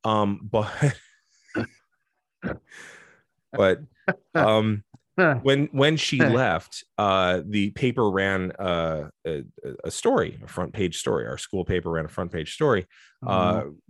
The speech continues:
Speaker 1: principal, uh, heading off to whatever cool new thing she was doing. You know, congratulations
Speaker 2: Uh-huh.
Speaker 1: to our principal. But they
Speaker 2: Yeah.
Speaker 1: spelled it P R I N C I P L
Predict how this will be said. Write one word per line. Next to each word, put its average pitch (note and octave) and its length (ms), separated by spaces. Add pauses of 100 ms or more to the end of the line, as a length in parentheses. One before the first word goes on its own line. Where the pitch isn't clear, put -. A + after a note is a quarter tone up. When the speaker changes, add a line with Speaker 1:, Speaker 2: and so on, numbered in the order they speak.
Speaker 1:
principal, G#2+ 760
uh, F2 480
heading F#2 300
off F2 260
to E2+ 440
whatever D#2+ 440 (300)
cool - 180
new D#2+ 120
thing - 200
she - 140
was C#2 120
doing. - 220
You D2+ 80
know, - 60
congratulations F2 720
Speaker 2:
Uh-huh. - 60
Speaker 1:
to E2+ 40
our D2+ 80
principal. - 360 (340)
But C3+ 60
they C3 60
Speaker 2:
Yeah. - 60
Speaker 1:
spelled G#3+ 340
it G2 160 (600)
P - 160
R A2 200
I G2 120
N F#2 180
C F2+ 240
I E2+ 240
P - 240
L D2+ 200